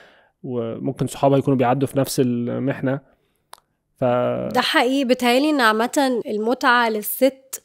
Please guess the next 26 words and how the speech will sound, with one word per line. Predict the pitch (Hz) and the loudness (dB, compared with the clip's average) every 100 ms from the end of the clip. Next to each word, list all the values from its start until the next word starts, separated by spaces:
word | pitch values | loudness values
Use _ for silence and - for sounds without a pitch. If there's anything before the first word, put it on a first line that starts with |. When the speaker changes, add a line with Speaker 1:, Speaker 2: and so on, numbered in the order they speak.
| - - - - _ _ _ 214 | -20 -20 -20 -20 _ _ _ 0
Speaker 2:
normalized | 233 277 277 254 269 233 | 2 4 6 6 4 2
قوي، | - 269 | 0 0
إن | 269 220 | 2 0
دي | 190 | -2
مش | 240 - | -2 -2
حاجة | - 226 220 214 190 | -2 -2 -2 -6 -8
مهمة | 208 202 220 254 262 269 | -8 -4 -2 0 2 2
أو | 240 196 196 190 185 180 170 139 175 - - - _ _ _ - | 0 -2 -4 -4 -4 -6 -8 -10 -10 -12 -14 -20 _ _ _ -10
مش | 208 - | -8 -2
حاجة | 233 254 | -2 0
مفروض | 226 - 247 | -2 -2 -2
إن | 240 | 0
واحد | 214 214 - 220 | 0 0 0 -2
يinvest | 208 202 214 220 - | 0 2 0 0 -4
فيها، | 202 185 165 | -4 -4 -4
فاهمني؟ | 185 180 196 208 285 - - - - | -6 -4 -2 0 -2 -6 -18 -18 -4
بس | 214 247 - | 0 0 0
هقول | 240 233 277 | 2 4 4
لك | 359 - | 2 2
حاجة | 247 254 269 | 2 4 4
برضو | 240 233 226 | 2 2 2
يا | |
عمر، | 208 214 202 | 0 -2 -2
لأن | 196 214 220 | -4 -2 -2
أنا | 240 277 | 0 0
الأول، | - 262 277 294 262 220 | 2 2 2 2 2 -2